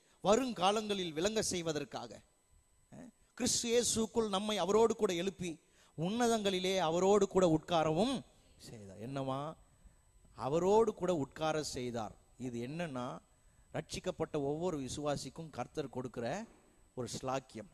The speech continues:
அவரோடு கூட உட்கார செய்தார் அப்படின்னா, அவரோடு கூடனா, அவ-, தேவனுடைய வலது பாரிசத்துல அவர் உட்கார வைக்கப்பட்டிருக்கிறார். இயேசு மரித்து உயிரோடு எழுந்து போய் பிதாவின் வலது பாரிசத்துல உட்கார்ந்திருக்கிறார். அது எதை காட்டுதுன்னா, சகல அதிகாரமும் கனமும் நிறைந்த ஒரு இடம்.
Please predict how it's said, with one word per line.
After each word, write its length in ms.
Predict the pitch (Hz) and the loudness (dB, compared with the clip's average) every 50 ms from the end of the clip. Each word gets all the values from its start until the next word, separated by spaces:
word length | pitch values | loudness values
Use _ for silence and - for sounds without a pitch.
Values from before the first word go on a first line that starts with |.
| _ _ | _ _
அவரோடு 580 | - - 156 170 208 214 208 220 226 220 220 220 | 4 6 6 8 8 8 10 10 8 8 6 2
கூட 340 | - - 180 165 156 165 - | 0 -2 -2 0 0 -2 -2
உட்கார 440 | - 165 151 - - 160 151 151 143 | -4 -8 -8 -6 -4 -4 -2 -2 -4
செய்தார் 540 | - - 123 113 113 113 107 107 113 120 | -4 -6 -8 -8 -6 -8 -8 -8 -10 -10
அப்படின்னா, 360 | 127 139 160 185 190 170 143 135 | -10 -8 -6 -6 -6 -6 -6 -6
அவரோடு 460 | 127 151 190 214 226 233 233 220 - - | -4 -2 0 0 0 0 0 -2 -4 -6
கூடனா, 320 | 196 185 180 180 196 240 320 277 - _ - - - _ _ | -6 -6 -6 -8 -10 -12 -14 -16 -18 _ -20 -20 -20 _ _
அவ-, 300 | - - 110 - 127 127 | -18 -18 -18 -18 -10 -6
தேவனுடைய 340 | 131 165 190 185 180 165 160 | -6 -6 -4 -4 -4 -4 -2
வலது 300 | 143 151 175 185 175 185 | -2 -2 -2 -2 -4 -6
பாரிசத்துல 680 | 180 - 165 156 151 143 - - 135 - - 147 180 | -4 -2 -2 -2 -2 -4 -6 -8 -8 -8 -8 -8 -6
அவர் 160 | 180 160 156 | -6 -6 -6
உட்கார 360 | 135 135 139 - 156 165 165 151 | -6 -8 -6 -6 -4 -4 -2 -4
வைக்கப்பட்டிருக்கிறார். 800 | 139 135 - 139 - 135 117 - 117 117 104 113 101 95 123 107 | -4 -6 -8 -6 -6 -6 -6 -6 -8 -8 -6 -6 -6 -8 -8 -6
இயேசு 540 | 117 131 147 139 - - 131 127 151 160 - _ _ _ _ _ _ - _ | -4 -4 -4 -4 -4 -6 -6 -6 -8 -8 -12 _ _ _ _ _ _ -20 _
மரித்து 460 | 127 139 139 135 127 - - 139 156 | -10 -8 -8 -8 -8 -8 -8 -6 -6
உயிரோடு 360 | 156 135 139 143 147 139 139 | -4 -4 -4 -4 -4 -4 -4
எழுந்து 320 | 127 127 131 143 143 135 113 | -4 -6 -6 -8 -8 -10 -6
போய் 220 | - 151 175 156 - _ _ - | -6 -6 -6 -6 -10 _ _ -8
பிதாவின் 400 | 131 139 165 165 165 165 151 139 | -4 -2 -2 -2 -2 -4 -6 -6
வலது 280 | 127 143 165 165 156 - | -4 -2 -2 -2 -4 -4
பாரிசத்துல 440 | 156 147 131 - 139 - 139 135 127 120 | -4 -4 -4 -4 -8 -6 -4 -2 -2 -2
உட்கார்ந்திருக்கிறார். 760 | - - 139 131 127 120 117 117 104 113 107 113 123 147 160 | -2 -4 -6 -6 -4 -6 -8 -8 -8 -6 -6 -4 -4 -4 -4
அது 180 | 156 123 127 | -6 -6 -6
எதை 180 | 123 135 170 180 | -4 -4 -4 -4
காட்டுதுன்னா, 540 | - 143 135 - 135 120 120 120 143 175 160 156 _ _ _ _ | -4 -4 -6 -6 -6 -10 -8 -8 -6 -6 -8 -10 _ _ _ _
சகல 540 | - - - - 131 139 147 143 165 170 175 | -14 -12 -10 -10 -10 -10 -10 -10 -8 -6 -6
அதிகாரமும் 760 | 165 147 151 170 165 160 156 156 151 151 147 156 180 202 220 - _ _ _ - - | -6 -6 -6 -8 -8 -6 -6 -6 -6 -6 -8 -8 -10 -12 -14 -18 _ _ _ -20 -14
கனமும் 480 | 127 127 139 147 151 151 160 175 180 165 | -10 -8 -6 -4 -4 -4 -4 -6 -6 -6
நிறைந்த 420 | 143 135 139 147 147 147 143 147 | -6 -6 -6 -6 -6 -4 -4 -2
ஒரு 180 | 139 131 127 113 | -2 -2 -2 -4
இடம். 240 | 117 113 117 113 | -4 -4 -6 -6